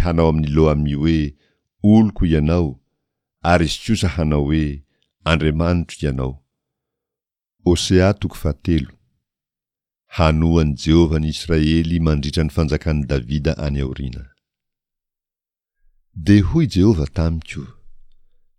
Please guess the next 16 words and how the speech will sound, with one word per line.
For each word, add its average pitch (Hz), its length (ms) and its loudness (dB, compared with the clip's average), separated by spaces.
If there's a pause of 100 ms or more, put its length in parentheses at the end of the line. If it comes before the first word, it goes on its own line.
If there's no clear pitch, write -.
(160)
Mandehana 78 580 4
indray, 82 540 2 (520)
tiava 95 380 4
vehivavy 87 600 4
izay 87 160 2
tiany 85 300 0
vadiny 85 500 2
nefa 85 240 0
mijangajanga, 73 840 -2 (500)
dia 78 140 -2
tahaka 90 380 2
ny 87 180 2
fitiavan'i 80 640 0
Jehovah 80 460 2
ny 76 60 -2
zanak'Israely, 82 1040 -4